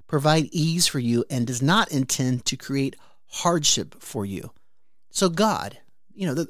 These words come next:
Allah, they're talking about God, just like I talk about God, just like you talk about God if you're a Christian. They're talking about God. And, and I think this verse is so strong and so powerful because they're saying, you know, "Hey,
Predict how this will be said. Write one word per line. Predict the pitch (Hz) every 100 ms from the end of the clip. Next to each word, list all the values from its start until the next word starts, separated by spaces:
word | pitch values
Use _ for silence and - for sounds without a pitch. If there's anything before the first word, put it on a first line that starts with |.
| -
Allah, | 196 208 175
they're | 214
talking | - 247 226
about | 185 147
God, | 123 113 110
just | 185
like | - 214
I | 185
talk | - 175
about | 180 160 160
God, | 151 151
just | 170 208
like | 208 185
you | 185
talk | - 156
about | 165 160 156
God | 147 143 143
if | 139 147
you're | 147
a |
Christian. | - 143 - 147 135 - - - - - - - - -
They're | 214
talking | 285
about | 277 226
God. | 262 175 135 - - - - - -
And, | 214
and | 202 196
I |
think | 202 262 202
this | 233 202
verse | 190 254 -
is | -
so | 190
strong | - - 190 220
and | 170
so | 190
powerful | - 185 247 262 190
because | 156 170 - 247 240 190 180 180 - - - - -
they're | 190 240
saying, | - 269 311 202 156
you | 175
know, | 196 151 - - - -
"Hey, | - 262